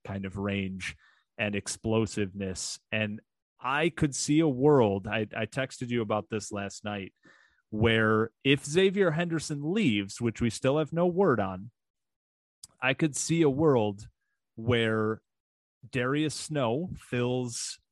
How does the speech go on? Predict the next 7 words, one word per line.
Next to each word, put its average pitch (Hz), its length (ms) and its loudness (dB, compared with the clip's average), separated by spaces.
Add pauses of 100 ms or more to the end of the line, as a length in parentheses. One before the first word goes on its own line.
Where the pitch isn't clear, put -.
uh, 107 220 -2
Xavier 120 360 2
Henderson's 117 600 2
role 104 220 2
at 101 200 -4
strong 110 360 -4
safety. 92 560 -6